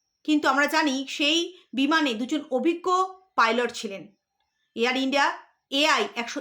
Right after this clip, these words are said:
একাত্তর নম্বর ফ্লাইট, সেখানে দুজন অভিজ্ঞ পাইলট, একজন সুমিত সবরওয়াল আর একজন হচ্ছে কুন্দন। সুমিত সবরওয়ালের,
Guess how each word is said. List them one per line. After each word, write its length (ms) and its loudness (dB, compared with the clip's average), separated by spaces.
একাত্তর 480 -4
নম্বর 340 -2
ফ্লাইট, 240 -4
সেখানে 260 0
দুজন 220 0
অভিজ্ঞ 240 -4
পাইলট, 360 0
একজন 240 -2
সুমিত 380 0
সবরওয়াল 400 4
আর 220 2
একজন 220 -4
হচ্ছে 220 -4
কুন্দন। 340 -6
সুমিত 300 -8
সবরওয়ালের, 560 -2